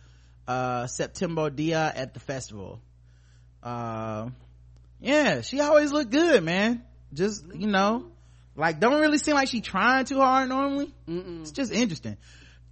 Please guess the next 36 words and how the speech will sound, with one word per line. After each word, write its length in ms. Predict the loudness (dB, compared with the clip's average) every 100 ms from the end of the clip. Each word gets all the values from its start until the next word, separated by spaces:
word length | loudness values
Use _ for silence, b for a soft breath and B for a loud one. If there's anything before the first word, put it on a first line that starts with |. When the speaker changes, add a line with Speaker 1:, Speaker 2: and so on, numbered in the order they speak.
| 0
Speaker 1:
Uh, 200 | 2 4
her 80 | 2
brunette 400 | 2 2 2 2
locks 320 | 2 2 0
were 100 | -6
pulled 340 | 0 2 2
back 320 | 2 0 0 -8
for, 360 | -6 -4 -4
to 80 | -4
put 180 | -4 -2
extra 260 | -2 -2 -4
emphasis 400 | -4 -4 -4 -2
on 140 | -2
her 160 | -2 -4
fresh 360 | -4 -4 -4
face, 280 | -2 -2 -2
simple 300 | -2 -4 -2
makeup 420 | -2 -2 -4 -8 -6
look. 220 | -8 -10 -18 b b b -10
She 140 | -6
wore 180 | -2 -2
a 40 |
black 280 | 0 0 -2
tank 340 | 0 0 0 -6 -16
top 560 | 2 6 6 2 -18 -20
for 180 | -6 -4
the 80 | 0
outing 360 | 2 2 0
and 100 | -4
paired 240 | 0 0 2
it 40 |
with 140 | -2
a 40 | -2
wildly 380 | 2 4 2 0
printed 340 | -2 -4 -4
purple 260 | -4 -4